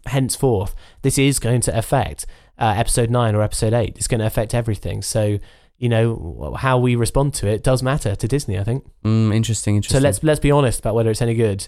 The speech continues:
Speaker 2: Yeah.
Speaker 1: rather than just a nostalgia exercise.
Speaker 2: Look at it as an actual product rather than just Star Wars thing.
Speaker 1: Yeah. Still good for Christmas, though, eh?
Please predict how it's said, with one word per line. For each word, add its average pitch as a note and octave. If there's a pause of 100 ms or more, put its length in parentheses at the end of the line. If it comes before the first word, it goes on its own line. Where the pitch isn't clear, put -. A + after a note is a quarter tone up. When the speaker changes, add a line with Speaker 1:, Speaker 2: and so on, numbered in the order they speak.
(140)
Speaker 2:
Yeah. B2
Speaker 1:
rather B2
than A#2+
just A2+
a A#2+
nostalgia A2
exercise. G2 (500)
Speaker 2:
Look C#3
at C#3
it B2
as A2
an A2
actual G#2+
product F#2
rather F#2+
than F#2
just - (500)
Star F2+
Wars F2
thing. F2 (160)
Speaker 1:
Yeah. G2 (140)
Still A3
good C#3
for A#2
Christmas, G2
though, G#2+
eh? F#3